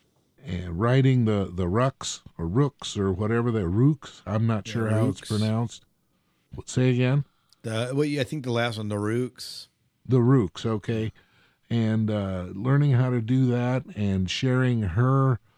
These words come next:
Speaker 1: her warrior experience with, with the rook riders. It was, it was just, that was just really good stuff. But otherwise, it's just another ro-, another romance novel.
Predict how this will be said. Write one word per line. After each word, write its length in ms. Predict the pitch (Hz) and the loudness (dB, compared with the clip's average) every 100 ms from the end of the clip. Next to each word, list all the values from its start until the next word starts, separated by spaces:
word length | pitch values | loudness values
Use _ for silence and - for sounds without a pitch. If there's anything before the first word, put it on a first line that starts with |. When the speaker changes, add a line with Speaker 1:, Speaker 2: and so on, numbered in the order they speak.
| _ _ _ _ _ _ _ | _ _ _ _ _ _ _
Speaker 1:
her 400 | - - 131 139 | -16 -2 2 2
warrior 720 | 123 113 131 131 127 120 113 | 2 2 2 2 2 2 0
experience 840 | 107 - 123 123 123 123 117 101 - | -4 -6 -2 0 2 0 -2 -6 -2
with, 280 | 98 87 85 - | -2 -2 -10 -10
with 300 | 101 101 87 | -4 -4 -2
the 100 | 95 | -2
rook 300 | 95 120 123 | 0 0 0
riders. 640 | 123 123 123 120 127 117 - _ _ _ _ _ _ _ - - | -2 -2 0 0 0 -2 -10 _ _ _ _ _ _ _ -10 -2
It 180 | 123 | 0
was, 300 | 104 95 82 - | 0 -2 -4 -2
it 200 | 123 107 | 0 0
was 200 | 101 92 | -2 -2
just, 340 | 104 95 - _ _ | -2 -2 -6 _ _
that 280 | 101 127 127 | -4 -2 0
was 160 | 107 90 | -4 -4
just 320 | 104 92 - 87 | -2 -4 -4 -6
really 360 | 92 98 90 | -2 0 -2
good 260 | 82 85 76 | -4 -8 -8
stuff. 360 | - 87 76 - - | -10 -10 -10 -14 -10
But 120 | 98 | -2
otherwise, 760 | 151 175 160 143 139 143 113 | 2 2 2 2 2 0 0
it's 220 | 120 120 98 | -2 -4 -6
just 300 | 98 - 120 | -8 -6 -2
another 340 | 107 120 131 | 2 2 2
ro-, 260 | 127 123 107 | 2 2 0
another 360 | 101 98 131 | 0 2 2
romance 640 | 135 147 127 107 101 92 95 | 4 4 2 2 0 -2 -4
novel. 420 | 85 80 76 | -4 -4 -8